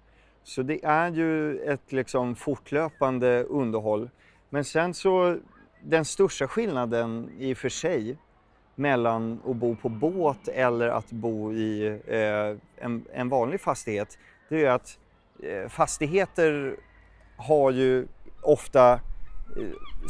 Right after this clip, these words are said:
samma grundförutsättningar. Du vet liksom att när jag kliver in här, det är lite väggar och det är golv och, och tak. Det är det i och för sig på båtar också. Men, eh, här är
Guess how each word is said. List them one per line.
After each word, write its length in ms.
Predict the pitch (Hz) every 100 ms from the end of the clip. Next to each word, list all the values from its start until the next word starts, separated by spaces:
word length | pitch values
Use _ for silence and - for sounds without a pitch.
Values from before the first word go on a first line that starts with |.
| -
samma 280 | 165 127 120
grundförutsättningar. 1120 | 113 156 160 120 - 113 - 190 - 117 98
Du 120 | 110
vet 360 | 131 151 123 -
liksom 240 | 107 117
att 140 | 113 127
när 80 |
jag 140 | 131 143
kliver 240 | 151 127
in 200 | 131 127
här, 140 | 110 104
det 160 | 127
är 60 | 113
lite 220 | 110 117
väggar 600 | 107 131 104 101 127 120
och 120 | 113 110
det 80 |
är 40 | 113
golv 560 | 113 131 120 113 107
och, 140 | 113 110
och 200 | - - -
tak. 500 | 110 104 - - - - - - -
Det 80 | 143
är 40 | 127
det 60 |
i 40 | 120
och 40 |
för 40 |
sig 120 | - 113
på 100 | 113
båtar 400 | 131 117 - 139
också. 340 | 151 - 104
Men, 200 | 127 139 139 - - - -
eh, 540 | 131 127 120 117 113 113 - - - - -
här 360 | 156 165 180 -
är 180 | 147